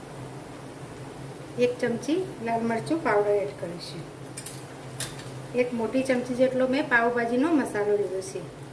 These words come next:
તમે કિચન કિંગ મસાલો હોય તો એ એડ કરી દેવાનો, તો બી ચાલશે.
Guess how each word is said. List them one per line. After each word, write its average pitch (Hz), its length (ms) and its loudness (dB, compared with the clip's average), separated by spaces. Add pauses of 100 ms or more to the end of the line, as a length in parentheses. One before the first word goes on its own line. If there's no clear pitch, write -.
(260)
તમે 240 200 4
કિચન 269 400 4
કિંગ 269 240 6
મસાલો 269 340 6
હોય 370 220 6 (360)
તો 277 320 2
એ 247 80 2
એડ 214 300 0
કરી 208 160 -2
દેવાનો, 196 300 0
તો 247 200 -2
બી 269 120 0
ચાલશે. 208 480 0